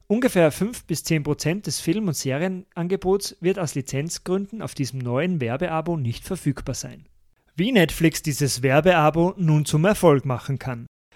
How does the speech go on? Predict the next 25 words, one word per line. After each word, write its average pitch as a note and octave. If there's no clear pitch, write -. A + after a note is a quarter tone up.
Mit E3
der G3
Vielzahl A#3+
an E3
verschiedenen E3+
Streaming-Angeboten G3
wurde G3+
es F3
in D3
der C3+
jüngeren F#3
Vergangenheit D#3+
für -
Netflix D#3+
immer G#3
schwieriger, D3+
neue C#3+
Nutzer F3+
zu C#3
gewinnen A#2+
und B2
bestehende D3+
Nutzer C#3
zu D#3+
halten. B2